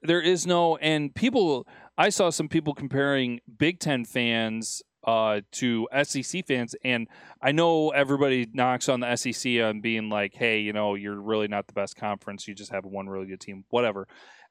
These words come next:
Outside of conference, I don't think it's really much of a question at all that, uh,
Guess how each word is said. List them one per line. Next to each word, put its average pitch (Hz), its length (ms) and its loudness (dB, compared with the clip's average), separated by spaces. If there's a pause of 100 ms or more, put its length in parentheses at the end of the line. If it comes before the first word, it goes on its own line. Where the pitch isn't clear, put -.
Outside 196 420 2
of 143 160 -2 (160)
conference, 165 380 -4 (840)
I 135 140 4
don't 214 220 0
think 139 240 -2
it's 120 160 -6
really 143 240 2
much 131 220 -2
of 117 60 -8
a 110 40 -8
question 131 340 -2
at 101 140 -10
all 131 320 2
that, 110 260 -4
uh, 120 180 -4